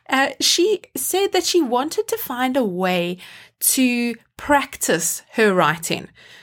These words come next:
So she'd come from a background of journalism and marketing,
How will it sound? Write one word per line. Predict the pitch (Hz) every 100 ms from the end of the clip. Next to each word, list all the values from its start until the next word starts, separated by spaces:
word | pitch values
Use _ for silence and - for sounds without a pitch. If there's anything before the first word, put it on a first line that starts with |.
| -
So | - 226
she'd | 247 214
come | - 302 285
from | 285 226 226 214
a | 185
background | 190 185 - 190 185
of | 170
journalism | 170 233 240 240 247 254 254 233
and | 185 175
marketing, | 190 233 240 254 254 247 240 233